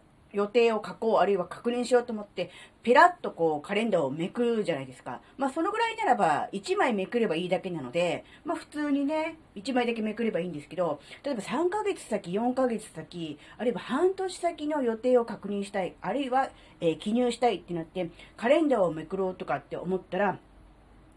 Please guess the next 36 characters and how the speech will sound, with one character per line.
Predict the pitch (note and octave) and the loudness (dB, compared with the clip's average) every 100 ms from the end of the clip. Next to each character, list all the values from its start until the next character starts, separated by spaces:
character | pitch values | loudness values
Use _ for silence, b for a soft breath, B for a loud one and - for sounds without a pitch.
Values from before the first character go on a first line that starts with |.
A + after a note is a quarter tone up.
| - - B B | -20 -20 B B
カ | - | -2
レ | A#3+ F4+ | 2 4
ン | D4+ | 4
ダ | G3 C#3+ | 0 0
ー | |
を | E3 E3 B B | 0 0 B B
一 | A3 G3+ D4+ | -10 -8 0
番 | D#4+ D#4+ D#4 | 6 6 4
上 | C4 C#4+ | 0 2
ま | D4+ D4 | 4 4
で | A3+ | 2
め | G3 | 0
く | A3+ | 2
ら | A3+ | 4
な | A3 | 2
い | G#3 | 0
と、 | - A#3+ G3 C#3 B B B | 4 6 6 2 B B B
そ | A3+ | -6
の | G#3+ | -6
月 | - - - | -6 -10 -6
っ | F4 | -6
て | - | -2
い | A3 | 0
う | |
の | |
は | D#3+ | 0
表 | - B3 C#4+ | 2 2 2
示 | C#4 | 0
さ | |
れ | C#4 | 0
て | B3+ | 2
な | B3+ | 2
い | A3 | 2
ん | |
で | |
す。 | E3 | -4